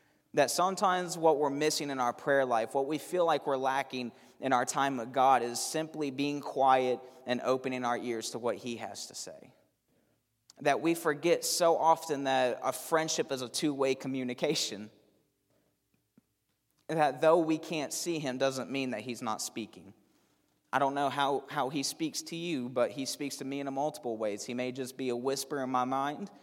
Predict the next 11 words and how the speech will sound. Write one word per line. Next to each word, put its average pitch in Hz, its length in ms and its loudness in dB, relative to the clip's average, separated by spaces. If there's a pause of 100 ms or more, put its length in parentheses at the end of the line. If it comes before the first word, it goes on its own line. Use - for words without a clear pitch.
(440)
or 131 300 4
he 127 220 -2
may 139 420 -2
have 139 240 0
me 143 140 -4
write 139 300 2
down 139 260 0
something 156 400 -6
that 131 120 2
I 131 140 6
don't, 135 340 -2